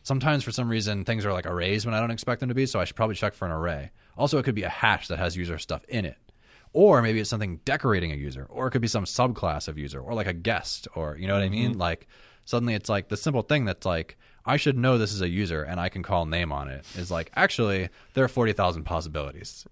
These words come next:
Speaker 1: Write
Speaker 2: Right.
Speaker 1: some tests."
Speaker 2: Yeah.
Speaker 1: And an equivalent thing in Haskell, you would get either an argument to a function that is just a user, it can't possibly be anything else, and you know exactly what that is,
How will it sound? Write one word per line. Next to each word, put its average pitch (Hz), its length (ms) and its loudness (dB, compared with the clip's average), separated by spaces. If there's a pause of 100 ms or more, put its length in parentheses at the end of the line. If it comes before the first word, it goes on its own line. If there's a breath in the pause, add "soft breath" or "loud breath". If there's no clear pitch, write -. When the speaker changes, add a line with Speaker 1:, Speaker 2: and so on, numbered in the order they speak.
Speaker 1:
Write 110 140 4
Speaker 2:
Right. - 100 0
Speaker 1:
some 82 120 -4
tests." - 360 -14 (220)
Speaker 2:
Yeah. - 200 -8 (380 soft breath)
Speaker 1:
And 104 440 0
an 117 160 -4
equivalent 131 460 2
thing 123 160 -2
in 104 100 -2
Haskell, 101 640 2
you 107 160 0
would 98 120 2
get 101 220 2
either 95 480 -2 (640 soft breath)
an 101 120 0
argument 135 340 2
to 131 80 4
a 117 40 2
function 117 280 0
that 101 80 2
is 87 100 0
just 131 280 2
a 120 40 4
user, 90 480 0
it 95 160 -6
can't 127 280 0
possibly 107 400 4
be 95 160 -2
anything 90 240 -2
else, 82 240 -4
and 80 100 -6
you 80 60 -4
know 82 100 -2
exactly 82 380 -4
what 78 80 -4
that 80 180 -2
is, 73 320 -6